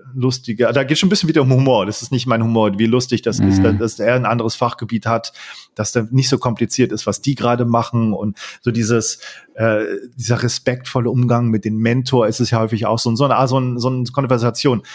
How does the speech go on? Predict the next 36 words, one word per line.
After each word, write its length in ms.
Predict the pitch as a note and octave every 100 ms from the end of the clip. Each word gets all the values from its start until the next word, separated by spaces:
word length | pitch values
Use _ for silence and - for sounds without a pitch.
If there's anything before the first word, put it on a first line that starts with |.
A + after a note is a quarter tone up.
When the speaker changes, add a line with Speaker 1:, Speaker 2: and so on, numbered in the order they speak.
| - - -
Speaker 1:
Ja, 240 | G#2 C3
verstehe 440 | C3+ - C3+ D3 D3+
ich 140 | -
irgendwie, 340 | C#3+ C3 C3
aber 160 | B2 B2+
es 100 | B2
geht 180 | C#3 B2+
mir 60 |
ein 40 | B2
bisschen 200 | C3 A#2
auf 80 | -
den 80 |
Keks. 440 | A2 G#2+ F2+ - - - -
Es 160 | G#2 F#2
Speaker 2:
Mhm. 60 | G2+
Speaker 1:
geht 140 | D#3+
mir 100 | C#3
auch 80 | C3
auf 100 | B2
den 100 | B2
Keks, 360 | - C#3 - -
dass 180 | A#2+
er 140 | - B2
in 100 | A#2+
jedem 360 | G#2+ C3+ C3+
zweiten 440 | A#2+ - A#2 A#2 A2
Halbsatz 360 | A#2 - G#2+ A#2
irgendwie 140 | G#2+
sagt, 420 | A2 G#2 - -
äh, 240 | A#2 G#2+ G#2 _ - - -
hier, 180 | A2+
da 80 | G#2+
steht 220 | - A2+
in 100 | A2+
diesem 240 | A2 A2+ G#2
Journal, 440 | A2 G#2+ A2 G#2+